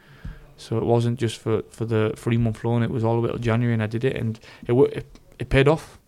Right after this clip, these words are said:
I think i-, if you believe in yourself, you, you've gotta do it, and then obviously the rewards came better because I went to Lokeren in Belgium, and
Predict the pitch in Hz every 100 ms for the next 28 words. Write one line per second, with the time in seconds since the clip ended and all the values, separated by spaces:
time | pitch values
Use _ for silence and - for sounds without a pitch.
0 | _ - 117 - - - 127 127 117 117
1 | 139 143 135 147 143 127 - - 120 135
2 | 127 117 135 151 - 117 117 123 123 120
3 | 113 117 117 127 120 - 120 120 127 135
4 | 120 117 110 - - - - 113 120 117
5 | 123 127 131 120 120 131 131 123 117 110